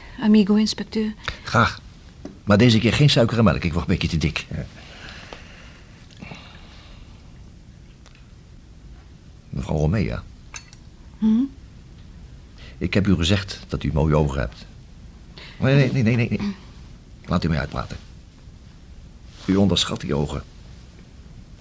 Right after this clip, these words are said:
Speaker 2: U hebt nu geen erfenissen meer te vergeven. U bent gescheiden van uw man, ingenieur Robert Jan Huizing,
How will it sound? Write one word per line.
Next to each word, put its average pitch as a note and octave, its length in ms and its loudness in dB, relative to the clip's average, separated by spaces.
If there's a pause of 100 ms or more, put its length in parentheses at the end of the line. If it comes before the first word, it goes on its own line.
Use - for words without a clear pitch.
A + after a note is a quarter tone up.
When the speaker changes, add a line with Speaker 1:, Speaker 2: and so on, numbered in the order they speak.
(420)
Speaker 2:
U A2 140 6
hebt B2+ 200 2
nu D3 140 8
geen C3+ 220 4
erfenissen B2 560 4
meer A2 140 2
te G2 100 -2
vergeven. F2 480 0 (1000)
U F2 120 2
bent E2 140 4
gescheiden G2+ 480 4
van F#2+ 120 8
uw F#2+ 100 10
man, F#2+ 280 4 (120)
ingenieur D2 400 0
Robert C#2+ 340 -2
Jan A#1 180 0
Huizing, D2 420 2